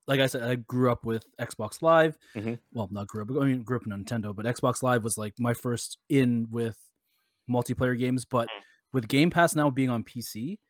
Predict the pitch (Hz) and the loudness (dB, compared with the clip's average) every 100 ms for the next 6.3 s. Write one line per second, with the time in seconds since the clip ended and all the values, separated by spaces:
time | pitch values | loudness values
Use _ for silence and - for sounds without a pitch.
0 | _ 101 104 113 170 110 120 139 131 120 | _ -8 -4 -2 -2 -2 0 2 2 2
1 | 117 123 110 113 120 113 107 107 107 107 | 4 2 2 0 -2 -4 -6 -8 -8 -6
2 | 107 104 123 - 98 95 - 104 113 117 | -6 -4 -4 -6 -14 -14 -16 -14 -8 -4
3 | 127 117 120 123 127 131 120 - 117 113 | -2 0 0 2 2 0 -4 -6 -6 -4
4 | 120 139 139 131 - 117 - - 107 107 | -4 0 0 0 -4 -8 -8 -10 -8 -10
5 | - _ _ 120 120 110 120 110 107 - | -12 _ _ 0 0 2 0 0 -2 -6
6 | 107 - 98 | -12 -12 -12